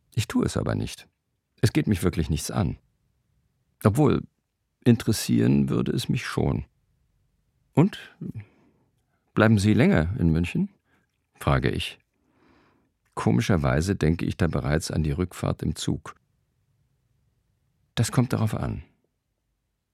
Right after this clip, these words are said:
"Worauf?" "Wie sich die Dinge entwickeln." "Zweifelsfrei die Dinge mit dem Freund, damit ist schon einiges verraten."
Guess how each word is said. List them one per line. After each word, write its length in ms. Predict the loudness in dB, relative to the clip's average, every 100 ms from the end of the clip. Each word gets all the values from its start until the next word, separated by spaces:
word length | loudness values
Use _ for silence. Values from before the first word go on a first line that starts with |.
| _ _ _ _ _
"Worauf?" 500 | 0 2 2 -2 -8 -20 _ _ _ _ _ _ _ _ _ _ _ _ _ _ _ _
"Wie 280 | -2 2 2
sich 220 | 2 -2
die 160 | -4 0
Dinge 280 | 4 4 2
entwickeln." 520 | 0 -2 -6 -8 -10 -16 _ _ _ _ _ _ _ _ _ _ _ _ _ _ -12
"Zweifelsfrei 760 | -2 0 0 0 -4 2 4
die 200 | 4 0
Dinge 500 | 0 2 4 4 2 0
mit 220 | -2 0
dem 160 | 0
Freund, 360 | 0 2 2 2
damit 320 | 2 0 -2
ist 200 | -6 -6
schon 180 | -4 -2
einiges 420 | 0 0 0 -2
verraten." 560 | -4 -4 -2 -4 -6